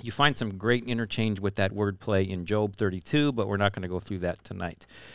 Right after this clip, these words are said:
Uh, you also have, um, in Luke ten twenty-nine, the famous, uh, uh, lawyer who is trying to justify himself, and he said to Jesus, "Who is my neighbor?"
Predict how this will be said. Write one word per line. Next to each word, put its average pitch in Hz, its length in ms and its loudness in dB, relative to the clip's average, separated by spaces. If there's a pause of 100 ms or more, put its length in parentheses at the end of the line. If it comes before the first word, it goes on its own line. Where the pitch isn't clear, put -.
(300)
Uh, 95 100 -2
you 117 180 6
also 156 260 4
have, 123 580 4
um, 110 360 2 (340)
in 107 160 -2
Luke 135 300 4
ten 127 260 0
twenty-nine, 117 520 2
the 92 60 -4
famous, 110 600 -2
uh, 110 40 2
uh, 95 520 2 (340)
lawyer 107 540 4
who 104 220 2
is 98 160 0
trying 117 380 0
to 107 240 0 (360)
justify 120 680 4
himself, 110 640 2
and 101 140 0
he 101 40 0
said 107 220 -2
to 104 80 -4
Jesus, 101 400 -2
"Who 113 220 2
is 101 100 -2
my 98 160 -2
neighbor?" 98 480 -2